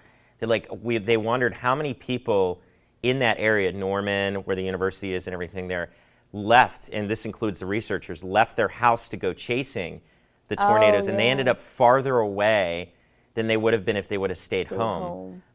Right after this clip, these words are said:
Speaker 1: by, you know, with the tornado
Speaker 2: Mm-hmm.
Speaker 1: coming through. And they said it was just, like, one of those times that the chasers, like, actually, like, ran from the tornadoes inadvertently,
Speaker 2: Yeah,
Speaker 1: then actually
Speaker 2: instead of
Speaker 1: saw them.
Speaker 2: staying.
Speaker 1: Right.
Speaker 2: That is interesting.
Speaker 1: But it wasn't a good chasing event. It was a nighttime event, uh,
Speaker 2: Mm-hmm.
Speaker 1: for the most part. And,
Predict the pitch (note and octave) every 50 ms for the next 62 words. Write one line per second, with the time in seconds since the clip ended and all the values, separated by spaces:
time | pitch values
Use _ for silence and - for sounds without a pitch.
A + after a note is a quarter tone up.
0 | _ - G#2 G2 G2 G2 - G2 - - - - G2+ G2+ F#2+ G2 F#2+ - E2+ -
1 | - G#2+ G2 G2 F#2+ F#2 G2+ G2 G2 F2+ E2+ E2+ - - G#2+ F#2+ E2 D#2 D#2+ E2
2 | E2+ E2+ - - F#2 E2+ E2+ E2+ F#2 E2+ G2+ G2 - G2 G2 F#2 F2 F2+ - -
3 | - F#2 F2+ F2 E2 - D#2+ D2+ - E2+ - - G2+ F#2+ F2+ - G2 F2+ E2+ E2+
4 | - - F2 E2 D#2 - - F2 E2+ E2+ - - G2 F#2 E2+ D#2+ D#2+ E2 D#2 -
5 | E2+ F2 F2+ E2+ E2+ E2 - - F#2+ F#2 F2 D#2+ D#2+ - - F2+ E2 D#2 D#2 D2+
6 | D#2 D#2 D2 D#2 - - _ - - G2 E2 - - - - - D#2 D2 C#2+ G3+
7 | G3+ G3 F#3+ F#3+ F#3 F3+ F3+ F3+ G#3 G3 F#3+ F#3 - - G#3 F#3+ F#3 F#3 F#3 E3+
8 | D#3+ - G3+ F#3+ G3 F#3+ F#3 F3+ F3+ F3+ F#3+ F#3+ _ - F#2+ F#2+ F2+ D2+ - -
9 | - _ - _ _ _ _ - B3+ C4+ C#4+ C4+ D4+ C4 A3 - G#3+ - - F#3+
10 | F3+ F3 F3 - - C3+ C#3 C#3+ C#3 C3+ D#3 E3 D#3+ F3+ F3+ D#3 B2+ C3+ C#3 B2+
11 | - - C3+ A#2+ A#2 - A#2+ A2 G2+ F#2+ G#2+ G#2 G#2 D#2+ F2+ G#2 G2+ - G2+ G2+
12 | G2+ G#2+ G#2+ G#2+ - A#2 G#2+ G#2+ G#2+ G2+ G2 G#2 G2+ G#2 - A#3 A#3 A3+ A3 -
13 | G3 F#3 A2 G2 G2 G2+ G2 G2 - - - G#2+ G2 F#2+ F#2+ - - F#2+ G2 G2
14 | F#2+ F#2+ F#2 F2+